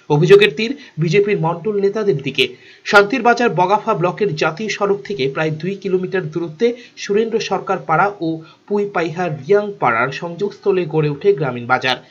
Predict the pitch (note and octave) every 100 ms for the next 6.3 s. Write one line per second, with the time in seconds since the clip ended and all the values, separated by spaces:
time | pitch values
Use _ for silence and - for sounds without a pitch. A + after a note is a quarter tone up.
0 | _ _ B2+ D#3 D#3+ C#3+ A#2+ C3+ C3+ -
1 | E3 F3+ F3 C3 C#3 D3 F3+ F#3 D#3+ D#3
2 | D#3+ C#3+ C#3+ D#3 A2+ - - - - D#3+
3 | G3+ A3 A#3 G#3+ G3+ B3 G#3+ F3+ F3+ E3+
4 | D3+ D#3 D#3 D3+ D3+ D#3 C#3 B2 - F#3
5 | C#3 D#3+ G3+ G3+ G3 F#3+ G3 - E3 D#3
6 | E3+ F#3